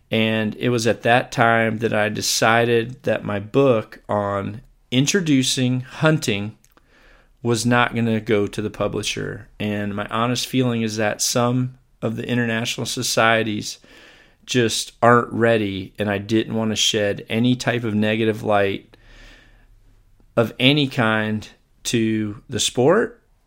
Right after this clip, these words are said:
or to hunting or to my sponsors. Um, so today, what I wanna do is actually read through the first two chapters of my book. And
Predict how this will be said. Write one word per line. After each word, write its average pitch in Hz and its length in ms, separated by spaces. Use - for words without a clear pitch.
or 135 380
to 127 220
hunting 104 580
or 117 520
to - 120
my 104 120
sponsors. - 840
Um, 107 580
so - 220
today, 127 720
what 117 160
I 113 60
wanna 117 280
do 113 300
is 110 140
actually 110 400
read 123 440
through 117 440
the 107 240
first - 520
two 156 180
chapters 123 680
of 110 120
my 101 140
book. 107 640
And 117 580